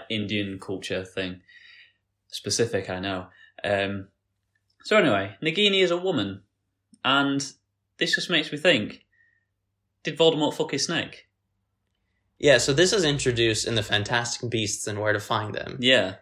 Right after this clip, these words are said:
Speaker 2: Clearly, one of the Fantastic Beasts is this woman.
Speaker 1: <laughs> Who, as she said, is a maledictus.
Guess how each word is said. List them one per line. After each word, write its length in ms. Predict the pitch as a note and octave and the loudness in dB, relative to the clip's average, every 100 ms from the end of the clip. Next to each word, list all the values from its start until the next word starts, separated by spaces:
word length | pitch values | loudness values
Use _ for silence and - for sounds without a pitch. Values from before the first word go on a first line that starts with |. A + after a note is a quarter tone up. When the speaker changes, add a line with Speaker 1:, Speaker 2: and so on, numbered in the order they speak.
| - | -12
Speaker 2:
Clearly, 760 | - C#4 D#4+ D3 A#2+ A#2+ C#3 - _ _ - | -4 -2 2 4 6 4 2 -8 _ _ -4
one 280 | A#2 D3+ | 4 4
of 60 | D#3+ | 4
the 100 | C#3 | 2
Fantastic 760 | C3+ A#2+ A#2+ C3+ B2+ A#2 A2+ G#2+ | 2 2 4 2 4 0 -2 0
Beasts 600 | F3+ G2+ G2+ - - - | 2 2 -2 -8 -8 0
is 240 | C#3+ C3 C3 | 4 4 4
this 320 | C3 C3 C#3+ | 6 6 6
woman. 840 | F3 A#3 F3+ F3 F3 E3+ F3 F#3 C#3 - - - - | 4 4 4 2 2 0 -2 -6 -12 -12 -10 -10 -8
Speaker 1:
<laughs> 420 | - - - - | -14 -16 -12 4
Who, 420 | F3 E3+ C3+ - _ _ _ _ E3+ | 6 6 4 -2 _ _ _ _ 0
as 140 | F3 | 0
she 80 | D3+ | 2
said, 200 | D3 C3+ | 4 4
is 120 | B2 | 6
a 280 | B2 A#2 - - | 6 4 2 -8
maledictus. 960 | A2 C#3+ C3+ C3+ D#3 - A3+ A3+ - - | -2 0 2 2 -2 0 0 0 -4 -6